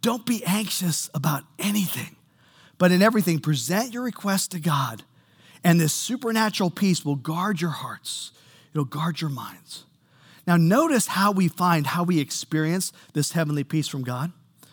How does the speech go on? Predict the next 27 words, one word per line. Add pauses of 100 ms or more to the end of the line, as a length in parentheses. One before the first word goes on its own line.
(400)
We
experience
it
through
the
pathway (240)
of
prayer, (760)
talking
to
God, (760)
talking
to
God. (560)
The
problem
is,
for
many
of
us,
honestly, (200)
prayer
is
a
last
resort,